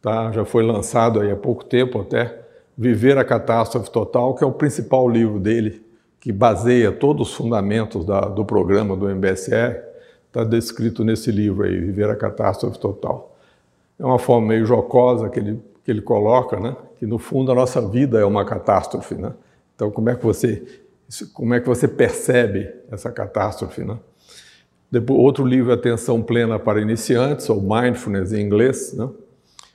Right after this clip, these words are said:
Aonde quer que você vá, é você que está lá. Quer dizer, você carrega, onde, onde quer que você vá, você tá sempre carregando você mesmo, né? Todas as suas dificuldades, limitações e condicionamentos,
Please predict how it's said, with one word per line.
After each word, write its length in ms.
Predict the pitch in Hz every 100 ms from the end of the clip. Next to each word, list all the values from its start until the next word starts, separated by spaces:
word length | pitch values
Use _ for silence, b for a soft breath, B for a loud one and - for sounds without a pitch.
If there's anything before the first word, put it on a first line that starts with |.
| b
Aonde 280 | - 131 147
quer 280 | - 127 131
que 60 | 113
você 280 | 113 147
vá, 460 | 120 110 117 117 - - - _ _
é 80 | -
você 440 | 123 123 - 143 139
que 80 |
está 260 | - - 107
lá. 400 | 90 82 - - - _ _ _ _ _ -
Quer 120 | -
dizer, 120 | 107 101
você 240 | 98 143
carrega, 560 | - 113 87 113 101 90
onde, 200 | 110 - -
onde 200 | 123 120
quer 280 | - 117
que 80 | -
você 240 | 107 - 98
vá, 360 | 95 113 - B -
você 200 | 107 113
tá 160 | 110
sempre 280 | - 127 123
carregando 540 | 143 120 107 104 123 113
você 320 | 107 - 104
mesmo, 420 | 101 110 101 101
né? 140 | 110 110 B B B B _
Todas 240 | - 120 113
as 100 | -
suas 200 | 110 104
dificuldades, 720 | 98 117 107 95 107 107 101
limitações 720 | 98 101 101 90 - 107 104
e 80 | 95
condicionamentos, 1080 | 113 110 107 113 104 104 107 107 - -